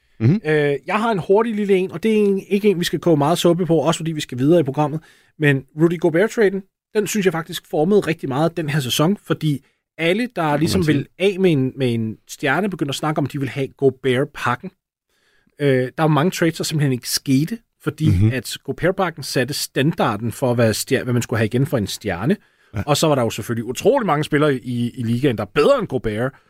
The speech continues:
Speaker 2: som har været på trademarkedet, og hvor deres hold ligesom siger, "Jamen, hvis du er interesseret i ham her, øh, så skal vi altså have mere, end hvad, hvad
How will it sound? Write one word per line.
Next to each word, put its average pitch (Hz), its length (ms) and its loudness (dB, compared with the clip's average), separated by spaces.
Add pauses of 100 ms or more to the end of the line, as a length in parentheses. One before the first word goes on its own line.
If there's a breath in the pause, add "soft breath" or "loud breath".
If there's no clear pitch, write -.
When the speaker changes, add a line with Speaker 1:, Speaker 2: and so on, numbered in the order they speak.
(220 soft breath)
Speaker 2:
som 143 400 0
har 147 120 -2
været 127 120 -2
på 113 80 -6
trademarkedet, 143 640 -2 (200)
og 139 100 0
hvor 127 160 4
deres 120 340 -4 (160)
hold 185 180 2
ligesom 156 240 -6
siger, 127 280 -2 (600)
"Jamen, 113 420 2
hvis 101 360 -2
du 220 140 0
er 247 40 4
interesseret 160 360 0
i 123 40 0
ham 127 160 0
her, 113 360 -2 (760)
øh, - 200 -20
så - 220 -2
skal 151 200 -4
vi 151 100 4
altså 113 200 0
have 101 140 -2
mere, 117 400 2
end 113 120 -2
hvad, 98 400 0
hvad 92 600 0